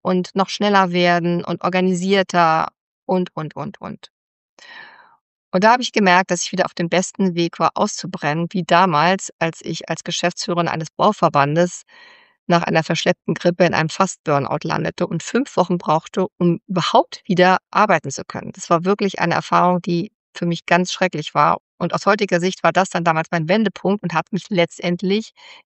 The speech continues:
zu einem Coach gebracht, zu einer Coaching-Ausbildung. Und deshalb stehe ich heute hier und helfe halt anderen Frauen, die sich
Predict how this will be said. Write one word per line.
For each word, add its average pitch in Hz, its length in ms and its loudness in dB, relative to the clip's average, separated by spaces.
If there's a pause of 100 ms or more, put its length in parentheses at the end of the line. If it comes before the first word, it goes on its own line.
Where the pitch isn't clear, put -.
(360)
zu - 220 -6
einem 165 220 2
Coach - 320 0
gebracht, - 640 0 (160)
zu - 140 -8
einer 165 180 0
Coaching-Ausbildung. 196 1080 0 (240)
Und 175 460 0 (380)
deshalb 165 340 0
stehe - 220 2
ich - 120 -4
heute 170 220 0
hier 185 400 0 (600)
und 185 240 0
helfe 170 320 -2
halt 190 300 0 (160)
anderen 220 360 2
Frauen, 170 500 0 (480)
die 180 320 0
sich - 320 -2